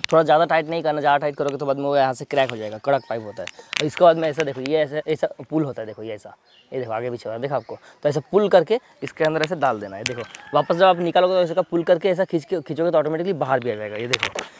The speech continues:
इसको ऐसे pull करके ऐसा इसका अंदर डाल दिया, ऐसा कट करके आवाज़ आए, इसको छोड़ देना है, बाद में automatically lock होगा। अभी आप खींचोगे तो भी नहीं निकलेगा, पर वापस इसको जब आप ऐसे पुल करोगे blue color को, इसके बाद में ऐसा, ये देखो, ये बाहर आ गया। तो ये system होता है, ये देखो, ये ऐसा lock हो गया।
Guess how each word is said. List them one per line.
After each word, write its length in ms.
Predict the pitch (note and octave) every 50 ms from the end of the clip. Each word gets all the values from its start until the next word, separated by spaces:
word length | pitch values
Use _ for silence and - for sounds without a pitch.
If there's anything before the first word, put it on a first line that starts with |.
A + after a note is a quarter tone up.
| - - C3+
इसको 160 | B2+ - D#3
ऐसे 100 | C#3+ D#3+
pull 220 | - - F3 F3+
करके 240 | D#3+ F3 D3+ C#3 D#3
ऐसा 220 | C#3+ C#3 E3 F#3 - - - _ _ - - _ - -
इसका 200 | B2+ - - D3
अंदर 140 | C#3+ D3+ D3+
डाल 160 | C#3 D3 C#3+
दिया, 80 | D3 D3+
ऐसा 200 | C#3+ D#3+ F#3+ B3 - _ _ _ _ -
कट 140 | - D3+ D3
करके 180 | - D#3+ D3 D3+
आवाज़ 200 | C#3+ D3 D3+ E3+
आए, 80 | F3
इसको 180 | F3 - - -
छोड़ 220 | - - C3+ C3 B2
देना 140 | A#2+ A2+
है, 80 | A2+ A#2
बाद 100 | B2 C3
में 100 | C#3 C#3+
automatically 420 | B2+ C3 C#3 D3 D3 D#3 D#3 E3+
lock 220 | D#3+ C#3+ C3+ C3 -
होगा। 140 | B2 A#2 A#2+
अभी 120 | C#3 D3
आप 140 | D3 D3 C3+ _ -
खींचोगे 280 | - B2+ D#3 E3 E3
तो 100 | D3+ D#3+
भी 80 | D3 D3+
नहीं 100 | C#3+ C3+
निकलेगा, 340 | B2+ B2 A#2 A2+ A2 A2 G#2+ - - - - _
पर 60 | - D3+
वापस 240 | D3+ D3 - F#3+
इसको 180 | F3+ E3 - F3+
जब 60 | F#3
आप 140 | F#3 F3+ F3+
ऐसे 120 | F3+ F#3
पुल 180 | F3+ - F#3+ F#3+
करोगे 280 | F#3 F3+ E3 E3+ F3 E3+ - D3+ C#3 C3 B2+ C3+
blue 220 | C#3 C3 C#3+ E3+ F3
color 220 | E3 E3+ E3 D#3+
को, 80 | D3+ D#3+
इसके 160 | C#3+ - D#3
बाद 120 | D3+ D3
में 120 | D3+ E3 D#3+
ऐसा, 200 | C#3+ C#3 F3 F3+ - - - - _ _ -
ये 40 | B2+
देखो, 120 | B2+ A#2
ये 140 | C3 D3 E3
बाहर 280 | D3 C3+ A#2 A#2 A2+ A2
आ 60 | G2+
गया। 200 | G2+ G#2 G2 F#2+ - _ _ _ _ - - -
तो 60 | -
ये 160 | D3 D3+ D#3 C#3+
system 280 | - B2+ - - B2
होता 180 | A2+ G#2+ G2 G2
है, 60 | F2+
ये 60 | -
देखो, 180 | - G2+ G2+ - - -
ये 180 | C3 D3 F3 A3 _ - - - - _ -
ऐसा 120 | A2+ C#3+ C#3
lock 240 | C3+ C3 C3+ B2+ A2+
हो 100 | A2+ A2
गया। 160 | G#2+ G#2+